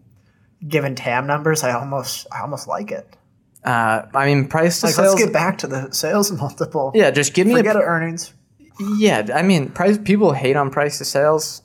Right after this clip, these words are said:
Speaker 2: and maybe you should use E V to sales. It's good to use both, kind of to see what the debt is and the net cash. But if you just have price to sales, gross margin, operating margin, free cash flow margin, those are the four metrics. Maybe some tax rates. Those are the four metrics. It's all fine, guys.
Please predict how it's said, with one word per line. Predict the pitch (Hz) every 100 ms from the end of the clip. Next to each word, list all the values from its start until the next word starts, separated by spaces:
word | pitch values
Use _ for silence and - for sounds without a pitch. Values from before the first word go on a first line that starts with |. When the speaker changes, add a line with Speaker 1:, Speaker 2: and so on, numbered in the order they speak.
| 143
Speaker 2:
and |
maybe | 135 139
you | 135
should | - 139
use | 127 127
E | 123
V | 131
to | 131
sales. | - 139 139
It's | 123
good | - 113
to |
use | 110 110
both, | 107 104 117 117
kind | - 113
of | 107
to | 104 104 -
see | - -
what | 110 104
the | 104
debt | 104 98
is | 107 117 - _ -
and | 123
the |
net | 113 107
cash. | - 110 139
But | - 123 - - - _ _ _
if | 139 147
you |
just | 165 190
have | 160 156
price | - 156 156
to | 175
sales, | 170 160 165
gross | - - 127
margin, | 147 131 135 135 -
operating | 117 117 123 120
margin, | 120 120 120 120 -
free | 123
cash | 120 117 117
flow | 123
margin, | 120 120 123 127 - _ _
those | 120 127
are | 127
the | 117
four | 127 113
metrics. | 113 - 120 - - _ _ _ _ -
Maybe | 120 123
some | 123 127
tax | 113 107 -
rates. | 104 - - -
Those | 123
are | 143
the | 147
four | 165 127
metrics. | 127 - 123 -
It's | 113 123
all | 123
fine, | 123 110 110
guys. | 110 107 107 -